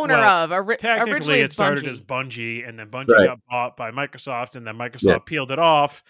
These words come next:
Speaker 2: as its own kind of deal, three four three Industries. But you are correct, sir.
Speaker 3: Yeah.
Speaker 2: I'm, in fact, referring to random Halo crap,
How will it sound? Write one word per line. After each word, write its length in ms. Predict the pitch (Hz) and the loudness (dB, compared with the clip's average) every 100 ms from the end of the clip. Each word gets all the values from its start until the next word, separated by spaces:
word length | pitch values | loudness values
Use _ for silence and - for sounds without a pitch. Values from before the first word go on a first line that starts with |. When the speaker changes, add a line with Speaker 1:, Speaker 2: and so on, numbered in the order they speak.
| _ - | _ -14
Speaker 2:
as 160 | 127 | -12
its 120 | 135 | -8
own 200 | 139 131 | -6 -6
kind 180 | 127 131 | -4 -4
of 80 | 120 | -2
deal, 220 | 127 127 | 0 0
three 220 | 117 143 135 | 0 -4 -4
four 200 | 143 127 | -4 -4
three 240 | - 127 | -4 -2
Industries. 340 | 160 165 - 170 | 0 0 2 0
But 120 | 196 | 0
you 80 | 254 | 0
are 80 | 285 | 0
correct, 360 | 220 269 277 | 2 2 0
sir. 460 | - - 277 151 127 | -2 0 2 2 4
Speaker 3:
Yeah. 140 | 113 92 - - | 6 6 2 -2
Speaker 2:
I'm, 120 | 185 | -2
in 60 | 185 | -2
fact, 320 | - 190 175 | -2 -2 -2
referring 460 | 156 - 202 170 151 | -8 -8 -6 -6 -8
to 440 | - 190 139 123 - _ _ 147 | -10 -8 -8 -10 -14 _ _ 0
random 340 | 170 240 240 | 2 4 2
Halo 300 | 175 202 165 | 2 2 2
crap, 320 | - 117 98 | 0 -2 -4